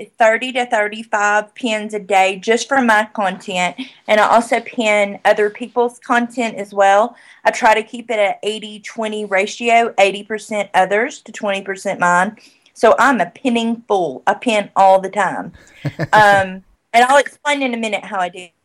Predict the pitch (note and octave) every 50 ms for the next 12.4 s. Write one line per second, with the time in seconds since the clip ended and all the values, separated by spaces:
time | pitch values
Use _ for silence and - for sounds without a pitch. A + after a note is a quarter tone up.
0 | _ _ _ - F#3 F3+ E3+ D#3+ C#3+ C#3 - - _ _ - - _ _ _ -
1 | A#3 A#3 A3 G#3 G#3 - - - - - F#3+ F#3 - G3+ F#3 F#3 G#3 A#3+ B3 C#4
2 | D#4+ D#4 - A#3 A#3+ A#3 A#3 A3 G#3 F#3+ G3+ G3+ G3 F#3+ F#3 F#3+ D#3 C3 G#2+ G#2+
3 | D#3 F#3 G3+ _ _ _ _ - G3+ G#3 G3 F#3+ F#3+ G3+ G3+ G#3 G#3+ G#3+ A3+ B3
4 | B3 - - - - G#3+ G#3 G3+ G3 F#3 F3+ E3+ E3+ G#3 - - _ _ _ _
5 | _ _ _ _ _ _ - G#3 G#3+ G#3 G3+ G3+ G#3+ G#3+ - - A#3+ A#3 - B3+
6 | B3 B3 - G#3+ G#3 - - A3 G#3 G3 G3 G3 G3 F#3+ - - - G#3 G3+ G#3
7 | G3 - - _ - - - C4 C4 C4 C#4 A#3+ C4 C4 A#3+ A#3+ A#3 A#3+ A#3 A#3
8 | A#3 - A#3 G#3 G3+ G#3 G#3 G#3 G#3+ A3 G#3 A3+ G#3+ G#3+ - - - A3+ G#3 F#3+
9 | F3 E3+ E3+ E3+ - _ _ _ - - - - - - _ _ _ _ - G#3
10 | G#3+ G#3 G#3 G#3 G#3 G3+ G3+ G3+ G#3 G#3+ - - F#3+ A3 A3 G#3+ - - - A3+
11 | A3+ A3+ A3 A3 G#3+ A3 A3 G#3+ A3+ A#3+ B3 A#3+ B3+ _ _ - G#3 A3 A#3 A#3+
12 | B3 C#4 C4 C4+ C4 - -